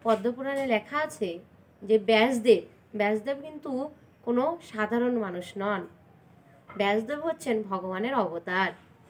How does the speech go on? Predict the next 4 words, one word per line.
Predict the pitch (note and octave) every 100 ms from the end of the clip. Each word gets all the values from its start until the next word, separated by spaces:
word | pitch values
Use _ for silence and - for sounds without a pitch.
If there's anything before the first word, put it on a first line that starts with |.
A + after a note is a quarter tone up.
| - - - - - - - - - -
ব্য-, | G#3+ A3+ A3 A3
ব্যাসদেব | A3+ B3 B3 C4 A#3+ - -
বিভিন্ন | B3 D4+ D#4 D#4 C#4+ C4+ B3+ - - -
শাস্ত্র | - A3+ A3 - A3+